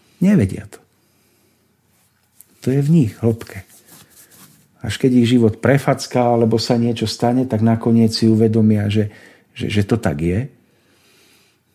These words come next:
A začnú spojať to duchovno s hmotou, takže budú naozaj niečo s láskou robiť.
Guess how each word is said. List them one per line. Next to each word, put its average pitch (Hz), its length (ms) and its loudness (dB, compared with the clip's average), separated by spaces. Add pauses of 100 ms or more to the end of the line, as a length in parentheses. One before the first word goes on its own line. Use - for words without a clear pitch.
(380)
A - 20 0
začnú 117 720 0 (320)
spojať 135 600 2
to - 40 2
duchovno 113 720 0
s - 240 -6
hmotou, 110 480 0
takže 104 320 -6
budú 101 240 0
naozaj 107 480 2
niečo 98 320 0
s 95 80 -4
láskou 98 480 0
robiť. 95 400 -4